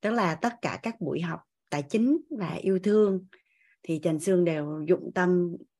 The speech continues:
à, ghi bài lại đầy đủ hết. Mà hay một cái là như vậy nè. Ví dụ như lớp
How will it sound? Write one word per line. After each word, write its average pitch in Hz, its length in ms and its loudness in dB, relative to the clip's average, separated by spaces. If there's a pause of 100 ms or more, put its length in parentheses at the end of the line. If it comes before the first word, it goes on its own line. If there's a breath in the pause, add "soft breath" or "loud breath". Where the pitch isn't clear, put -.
(320)
à, 151 220 -4
ghi 202 200 0
bài 156 320 0
lại 143 320 -6 (220)
đầy 175 340 4
đủ 160 220 2
hết. 262 280 0 (540 soft breath)
Mà 160 140 4
hay 208 280 0
một 190 100 6
cái 190 200 2
là 247 100 0
như 190 260 2
vậy 170 180 0
nè. 151 140 -6 (500 soft breath)
Ví 247 120 2
dụ 233 100 2
như 180 140 4
lớp 247 160 2